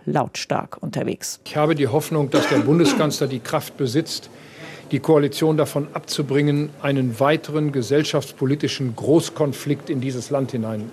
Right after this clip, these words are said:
Speaker 2: äh, zu tragen.
Speaker 1: Auf die Frage, ob die Union vor das Bundesverfassungsgericht ziehen würde, wenn die Ampelkoalition die Abtreibungsgesetzgebung ändern sollte, klang Merz sogar deutlich vorsichtiger als zuletzt in Verfassungsfragen.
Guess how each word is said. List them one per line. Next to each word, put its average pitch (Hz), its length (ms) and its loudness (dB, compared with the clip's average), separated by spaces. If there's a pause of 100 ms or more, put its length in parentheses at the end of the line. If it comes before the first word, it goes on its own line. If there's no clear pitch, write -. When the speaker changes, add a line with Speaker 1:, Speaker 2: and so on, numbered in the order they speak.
(100)
Speaker 2:
äh, 117 60 -6
zu 120 160 -8
tragen. 127 540 0 (200)
Speaker 1:
Auf 185 160 2
die 208 120 -2
Frage, 226 380 2
ob 160 120 0
die 180 140 2
Union 165 380 2
vor 156 160 2
das 139 180 -2
Bundesverfassungsgericht 156 1200 -2
ziehen 165 360 0
würde, 160 320 4
wenn - 140 -2
die - 140 -4
Ampelkoalition 151 1000 0
die 160 100 -2
Abtreibungsgesetzgebung 160 1200 0
ändern 175 280 4
sollte, 175 320 4 (300)
klang 202 240 2
Merz 196 360 2
sogar 190 260 2
deutlich 175 360 0
vorsichtiger 147 720 0
als 131 220 -4
zuletzt - 500 0
in 147 80 -2
Verfassungsfragen. 143 880 -4